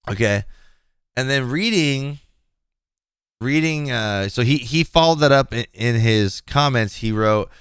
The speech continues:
"Sometimes your accomplishments won't be enough for your family. Even when I'm at, where, where I'm at in my career isn't promising enough for him. It is what it is.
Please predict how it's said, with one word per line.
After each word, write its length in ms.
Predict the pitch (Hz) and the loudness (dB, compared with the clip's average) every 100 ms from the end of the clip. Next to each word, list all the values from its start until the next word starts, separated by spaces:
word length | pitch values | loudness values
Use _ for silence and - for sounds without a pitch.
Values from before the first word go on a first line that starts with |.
| _ _ | _ _
"Sometimes 540 | - 170 175 185 175 | 0 2 4 4 4
your 120 | 175 | 4
accomplishments 680 | 165 - 135 131 131 131 113 | 4 4 2 2 0 -2 2
won't 200 | 120 120 | 2 2
be 120 | 131 | 2
enough 280 | 120 113 104 | 2 2 0
for 140 | - | 0
your 140 | 98 95 | -2 0
family. 560 | 139 143 147 143 147 - _ _ _ - | 2 2 2 0 -2 -8 _ _ _ 0
Even 320 | 147 160 165 | 2 4 2
when 220 | 139 143 | 2 2
I'm 160 | 135 123 | 4 2
at, 240 | 120 123 - - | 2 0 -2 -8
where, 280 | 117 131 104 | 0 0 0
where 300 | 113 127 139 | -2 2 2
I'm 140 | 127 | 2
at 120 | 131 | 0
in 40 | 113 | 0
my 160 | 113 | -4
career 360 | 113 - 117 127 | -4 -4 -2 -2
isn't 340 | 110 120 113 | -2 -6 -8
promising 420 | 90 113 117 - 117 | -10 -8 -8 -8 -6
enough 300 | 107 113 - | -2 -2 -2
for 160 | 113 | 0
him. 320 | 113 117 117 - - _ | 2 4 2 -4 -18 _
It 140 | 110 113 | 0 2
is 180 | 131 | 2
what 140 | 123 131 | 2 2
it 140 | 120 | 4
is. 320 | 107 107 101 | 4 4 2